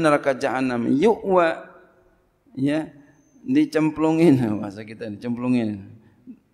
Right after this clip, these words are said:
Bahasa Indonesia apa? Dicampakkan, fi'i, di dalamnya, al kafiru, akan orang kafir. Arba'ina kharifan, empat puluh tahun. Dimasukin ke dalam itu.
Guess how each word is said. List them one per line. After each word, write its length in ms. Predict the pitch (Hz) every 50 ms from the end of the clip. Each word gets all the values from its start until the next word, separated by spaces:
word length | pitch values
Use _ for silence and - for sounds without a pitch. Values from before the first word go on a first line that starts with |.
| _ _ _ -
Bahasa 320 | - 113 120 113 110 127
Indonesia 240 | 120 123 123 135 151
apa? 320 | 139 117 117 110 104 - -
Dicampakkan, 1040 | 120 143 139 - - 156 156 156 - - 202 185 - - - - 214 208 190 165 - - - - - - _ - _ _ - _ _ _ _ -
fi'i, 640 | - 185 208 220 208 202 - 208 196 180 160 147 -
di 160 | 147 147 156
dalamnya, 720 | 160 156 151 156 165 185 190 190 185 185 170 - - - -
al 160 | 151 151 143
kafiru, 640 | - 180 180 190 190 - - 180 170 165 147 - -
akan 240 | 139 143 - 147 147 131
orang 180 | 139 143 143 139 131
kafir. 400 | 139 135 127 - 123 120 107 - - - - - - _ _ _ _ _ -
Arba'ina 640 | - 156 151 147 147 156 - - 233 233 208 190 175
kharifan, 720 | - - 175 170 170 208 226 220 - 202 185 160 143 -
empat 400 | 156 151 151 - 160 156 156 -
puluh 160 | 160 151 151 147
tahun. 400 | 151 147 135 127 131 120 110 104 101 - - - _ - _ _ _ _ _ _ _ _ _ _ _ _ _ _ _ _ _ _ _ _ _ _ _ _ _ _ _ _ _ _ _ _ _ _ -
Dimasukin 640 | - 127 123 120 117 - - 143 - - 131 120 104
ke 80 | 123 117
dalam 320 | 117 113 117 123 113 110
itu. 220 | 110 104 104 101